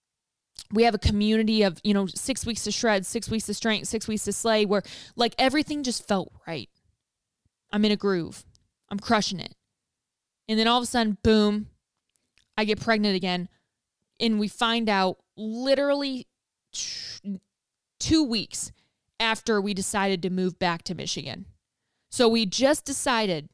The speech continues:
for Wyatt to quit his job, take a risk, buy a home in, in Michigan, and, and here we are,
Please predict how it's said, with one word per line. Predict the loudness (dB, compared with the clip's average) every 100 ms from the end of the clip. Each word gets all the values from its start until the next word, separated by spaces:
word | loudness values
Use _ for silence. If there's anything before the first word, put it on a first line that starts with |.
| _ _ _ _
for | -4 0
Wyatt | 2 2 2
to | -2
quit | 0 2
his | 2 0
job, | 2 2 0
take | 0 0 2
a | 0
risk, | 2 0 -2 -2
buy | 0 2
a | 2
home | 0 0 0
in, | 0 -2 -6 -4
in | -2
Michigan, | 0 -2 0 -2 -2 -6 -16 -20 _ -4
and, | 0 0 -2 -8 _ _ -2
and | 0
here | 2 2
we | 0
are, | -4 -8